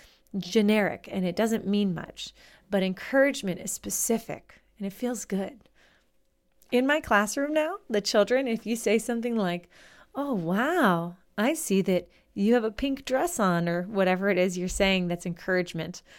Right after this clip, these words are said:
they will say, "Thank you," because they know, they have internalized that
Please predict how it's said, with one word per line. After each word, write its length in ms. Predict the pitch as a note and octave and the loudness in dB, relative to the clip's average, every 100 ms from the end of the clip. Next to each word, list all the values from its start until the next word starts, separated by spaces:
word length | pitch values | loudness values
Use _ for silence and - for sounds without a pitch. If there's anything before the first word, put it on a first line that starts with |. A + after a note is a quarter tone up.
| - _ - | -20 _ -6
they 260 | F#3 G#3 | 2 4
will 160 | G#3+ G#3 | 4 0
say, 480 | - F#3+ E3+ E3+ F3 _ _ _ _ - | 2 4 4 2 -6 _ _ _ _ -8
"Thank 340 | G#3 A#3+ C4+ | -6 -6 -6
you," 260 | G#3 G3+ G#3 _ _ G#3 | -6 -6 -8 _ _ -6
because 400 | G#3 G#3 G#3+ F3 | -6 -2 -2 2
they 160 | G#3 | 2
know, 540 | G3+ G3 A3+ A#3 F3 F3 | 2 4 4 4 2 2
they 120 | G3 | 2
have 160 | A3 A3+ | 0 -2
internalized 1120 | G#3+ G#3 - B3 B3 A#3 G3 F3+ F3+ G3 - - - - - | -4 -6 -8 -6 -2 0 2 4 2 -2 -10 -16 -20 -14 0
that 360 | F#3 F3 - | 2 2 -2